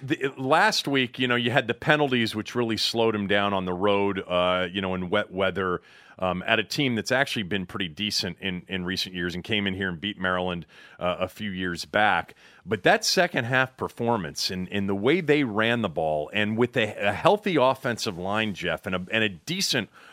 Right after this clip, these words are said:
offensive line with speed and playmakers, what do you, what's their upside?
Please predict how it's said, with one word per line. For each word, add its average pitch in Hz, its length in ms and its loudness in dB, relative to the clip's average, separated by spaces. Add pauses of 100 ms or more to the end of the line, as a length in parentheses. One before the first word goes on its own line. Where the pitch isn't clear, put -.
(120)
offensive 95 540 0
line 87 340 -2
with 101 140 -4
speed 180 580 -2
and 120 180 -2
playmakers, 87 1000 -2 (640)
what 131 300 2
do 302 60 4
you, 269 160 -4
what's 170 400 0
their 277 260 4
upside? 92 640 2